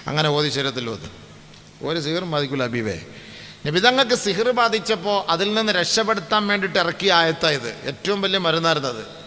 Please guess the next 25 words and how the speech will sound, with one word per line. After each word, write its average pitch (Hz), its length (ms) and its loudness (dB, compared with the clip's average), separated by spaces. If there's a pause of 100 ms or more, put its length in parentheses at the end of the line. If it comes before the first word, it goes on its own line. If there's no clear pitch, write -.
(200)
എട്ട് 156 240 0
മാസത്തോളം 185 600 0
നബി 175 140 -2
സല്ലല്ലാഹു 180 300 -2
അലൈഹി 170 200 2
വസല്ലമ 147 320 0
തങ്ങൾ 143 440 -2 (260)
സിഹർ 170 360 2
ബാധിക്കപ്പെട്ട് 185 640 0
കിടന്നില്ലേ? 156 600 -2 (640)
അവൻ 175 200 4
നബി 180 100 0
സല്ലല്ലാഹു 208 500 2
അലൈഹി 190 180 2
വസല്ലമ 170 380 2
തങ്ങൾ 135 320 -2 (320)
ഈ 220 100 0
കുല്ല 190 360 2
റബ്ബിൽ 190 280 2
ഫലഖ്, 208 260 2
കുല്ല 175 240 2
റബ്ബിൻ 151 220 0
നാസ് 143 200 0
രണ്ടും 165 260 0
കൂടെ 208 140 2